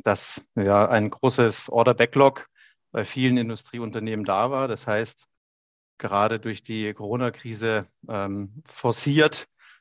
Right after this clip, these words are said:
hatten wir viele Aufträge, die nicht ausgeliefert werden konnten. Ein großes Backlog ist entstanden und diese Backlogs sind in vielen Industrien jetzt abgeschmolzen und, äh, ja, letzten Endes auch die Auftragseingänge,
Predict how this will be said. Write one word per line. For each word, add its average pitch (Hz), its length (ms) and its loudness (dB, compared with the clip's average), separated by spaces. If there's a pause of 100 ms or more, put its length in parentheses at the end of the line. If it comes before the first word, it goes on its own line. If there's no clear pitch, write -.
(260)
hatten 120 320 2
wir 117 340 4
viele 131 240 2
Aufträge, 127 380 0
die 120 100 -6
nicht 120 160 -4
ausgeliefert 127 540 -4
werden 110 220 -2
konnten. 107 340 -6
Ein 110 80 -6
großes 104 320 -12
Backlog 120 380 0
ist 113 120 -6
entstanden 120 560 0
und 110 160 -4
diese 135 340 4 (480)
Backlogs 131 500 4
sind 127 140 2
in 117 120 0
vielen 127 280 -2
Industrien 120 540 -6
jetzt - 380 -6
abgeschmolzen 131 1080 -2 (600)
und, 120 680 -6
äh, 131 160 -14
ja, 107 360 0
letzten 117 260 -4
Endes 110 280 -4
auch 120 140 -2
die 107 120 -6
Auftragseingänge, 117 1040 -2